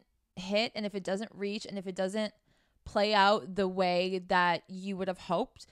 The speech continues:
then don't worry about it. Also, don't be scared of rejection. I, I think when people date, they get so scared of rejection that they just avoid potentials. They just avoid opportunities because you're so scared of being rejected. What happens if you're rejected? Your life doesn't change.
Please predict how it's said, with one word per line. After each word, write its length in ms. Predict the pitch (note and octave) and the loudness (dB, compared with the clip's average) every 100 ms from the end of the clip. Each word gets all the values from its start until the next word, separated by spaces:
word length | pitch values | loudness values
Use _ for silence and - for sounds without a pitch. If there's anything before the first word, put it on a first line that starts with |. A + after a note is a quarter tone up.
| _ - | _ -10
then 120 | A#3+ | -4
don't 180 | A#3 G#3+ | -2 -2
worry 160 | A3 | -2
about 260 | A#3+ - - | -2 -4 -8
it. 80 | - | 0
Also, 300 | C4+ D4 F#4+ | 2 2 0
don't 220 | C#4+ C#4 | 0 -2
be 80 | C#4 | -4
scared 260 | - G#3+ G3 | -6 -2 -2
of 80 | |
rejection. 480 | F3+ E3+ E3 - F#3+ | 0 0 0 0 -8
I, 120 | E3+ - | -8 -4
I 100 | A3+ | -6
think 200 | A3+ C#4+ | -4 -6
when 80 | E4 | -6
people 280 | C4 A#3+ G#3+ | -8 -6 -4
date, 260 | G3 F3+ | -2 -4
they 100 | G3 | -4
get 160 | G3 - | -6 -6
so 160 | G#3+ | -8
scared 240 | A3 - A#3+ | -8 -6 -6
of 60 | |
rejection 440 | G#3 F#3+ D3+ - G#3+ | -4 -4 -6 -6 -6
that 120 | F#3+ | -4
they 80 | F#3 | -4
just 260 | F#3+ G3 | -4 -4
avoid 580 | A3 F3 E3 D#3+ D#3 E3+ _ | -4 -4 -2 0 -2 -6 _
potentials. 720 | - F3+ F3 E3 - - - - - _ | -6 -4 -6 -8 -12 -12 -16 -18 -20 _
They 120 | G#3 | -2
just 240 | G#3 A#3 B3+ | 0 0 0
avoid 360 | G3+ F#3+ F#3+ | 0 0 2
opportunities 1040 | D#3 F3 F#3 - F3+ E3+ D#3 D2 F#2+ - - _ _ | 2 0 -2 -6 -6 -6 -8 -12 -12 -14 -18 _ _
because 320 | F#3 G#3+ A#3 G3+ | -12 -6 -6 -4
you're 120 | G#3+ | -6
so 180 | A3 G#3+ | -4 -6
scared 200 | - G3+ | -4 -4
of 60 | |
being 140 | G3 F#3+ | -4 -6
rejected. 440 | F#3 F#3+ - D3+ | -2 -4 -4 -10
What 200 | F3 B3 | -4 -4
happens 320 | C4+ C#4 C#4 | -4 -10 -8
if 100 | C4 | -6
you're 120 | A3 | -6
rejected? 360 | G3+ A3+ - D#3 | -4 -4 -4 -4
Your 100 | F#3 | -2
life 160 | G#3+ E4+ | -2 -4
doesn't 200 | F#4 G#3+ | -8 -6
change. 500 | - G3 - - | -6 -8 -10 -20